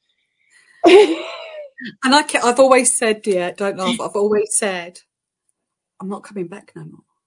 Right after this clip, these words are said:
Speaker 2: I'm done.
Speaker 1: Okay, you are. You're coming
Speaker 2: I'm
Speaker 1: back.
Speaker 2: staying.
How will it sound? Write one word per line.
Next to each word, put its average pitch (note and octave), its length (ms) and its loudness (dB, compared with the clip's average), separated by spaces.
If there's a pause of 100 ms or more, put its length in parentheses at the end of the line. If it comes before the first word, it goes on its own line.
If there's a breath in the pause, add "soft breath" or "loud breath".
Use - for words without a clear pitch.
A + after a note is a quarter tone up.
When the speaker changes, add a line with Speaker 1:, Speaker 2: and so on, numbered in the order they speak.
Speaker 2:
I'm C4+ 180 -2
done. G#3+ 220 -4
Speaker 1:
Okay, - 200 -16
you G3 140 -20
are. - 140 -20 (220)
You're D4 200 -2
coming B3 280 -6
Speaker 2:
I'm F#4 100 4
Speaker 1:
back. A#4+ 160 -4
Speaker 2:
staying. A#3 600 -2